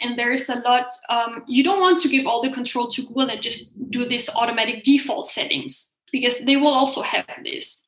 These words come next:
Uh, it's better when you can take control and, okay, in the first phase, I want to focus more on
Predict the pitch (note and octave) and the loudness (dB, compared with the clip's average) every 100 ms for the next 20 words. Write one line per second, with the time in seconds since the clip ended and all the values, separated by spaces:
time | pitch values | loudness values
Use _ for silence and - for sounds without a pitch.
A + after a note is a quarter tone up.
0 | - A#3+ - - B3+ C#4 C4 B3 C#4 - | -2 0 2 0 2 2 4 4 4 4
1 | C4 - B3 C4 - A#3+ A#3 A3+ G#3+ B3 | 0 2 0 -2 -6 -4 -4 -4 -6 -4
2 | A3+ - - C#4+ C#4+ - - B3 C4 - | -4 -4 0 4 4 2 2 2 2 2
3 | A#3 A3 A3 - B3+ A#3 A3+ A3+ - A3 | 0 0 -4 -6 -6 -6 -4 -6 -6 -4
4 | A3+ A3+ - G#3 A#3 | -4 -6 -6 -8 -10